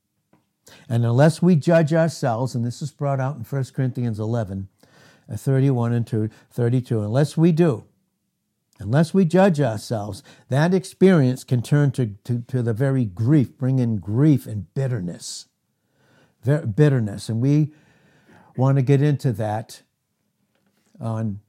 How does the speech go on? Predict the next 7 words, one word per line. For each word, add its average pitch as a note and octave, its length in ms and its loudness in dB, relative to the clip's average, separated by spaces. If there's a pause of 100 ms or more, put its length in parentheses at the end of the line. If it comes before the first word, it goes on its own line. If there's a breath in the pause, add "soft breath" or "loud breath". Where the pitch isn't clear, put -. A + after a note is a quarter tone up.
(220)
Thursday A2+ 760 -2
and A#2 140 -6
possibly B2 560 -4
even A2+ 340 -2
Wednesday A2 380 -4
night. A2 300 -4 (1040 loud breath)
Bitterness. A2 720 0